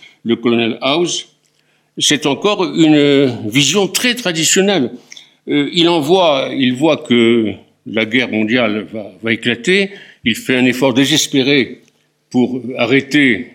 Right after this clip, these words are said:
les acteurs, et il envoie le colonel House en Europe. Le colonel House ne s'arrête pas à Paris parce que c'est, il y a une crise ministérielle à ce moment-là, donc il n'y a pas d'interlocuteur.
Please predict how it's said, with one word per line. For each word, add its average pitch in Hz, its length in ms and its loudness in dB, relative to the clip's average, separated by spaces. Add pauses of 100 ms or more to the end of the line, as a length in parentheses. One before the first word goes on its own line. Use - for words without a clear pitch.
les 107 220 -4
acteurs, 190 560 -2 (600)
et 160 260 0
il 135 120 0
envoie 127 300 2
le 127 100 2
colonel 127 520 0
House 135 440 -2 (180)
en 117 380 -4
Europe. 120 380 0 (760)
Le 143 60 0
colonel 131 260 2
House 131 640 -2 (640)
ne 135 160 0
s'arrête 123 340 -4
pas 123 100 -2
à 113 40 -2
Paris 131 300 -4
parce - 180 -14
que 117 140 -6
c'est, 98 260 -10 (340)
il 104 80 -12
y 113 60 -4
a 104 40 -4
une 107 260 -10
crise 131 260 -4
ministérielle 113 460 -2
à - 20 -12
ce - 140 -16
moment-là, 135 260 -8
donc 156 180 -16
il - 20 -20
n'y 104 40 -16
a - 80 -20
pas 110 80 -20
d'interlocuteur. 110 760 -10